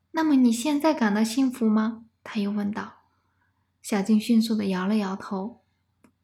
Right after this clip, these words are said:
“感受不到幸福就失去了一百多万人民币，那么我们为什么要让自己变成穷光蛋呢？”赵刚把小静拥入怀里，温柔地说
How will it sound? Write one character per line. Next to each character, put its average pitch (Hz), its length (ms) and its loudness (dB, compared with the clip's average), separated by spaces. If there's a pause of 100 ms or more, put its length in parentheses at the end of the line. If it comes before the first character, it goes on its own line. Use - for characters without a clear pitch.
(140)
“感 247 160 6
受 330 160 2
不 320 100 -4
到 320 160 2
幸 302 320 -2
福 233 200 -4
就 233 180 0
失 240 220 -2
去 233 160 -4
了 220 120 0
一 220 160 -4
百 202 380 -8
多 233 220 -2
万 233 180 0
人 202 160 -2
民 208 240 0
币， 226 280 -4 (380)
那 240 140 2
么 226 300 4
我 202 40 0
们 214 240 2
为 269 140 2
什 - 260 -6
么 214 60 2
要 233 140 2
让 233 200 -2
自 247 160 -4
己 220 60 2
变 220 240 2
成 214 140 6
穷 202 200 0
光 214 220 2
蛋 226 180 4
呢？” 208 220 -2 (880)
赵 285 140 0
刚 285 220 2
把 254 100 2
小 233 220 0
静 233 240 2
拥 262 180 4
入 233 160 4
怀 196 240 -4
里， 208 440 0
温 226 140 6
柔 214 120 4
地 208 120 0
说 202 460 -2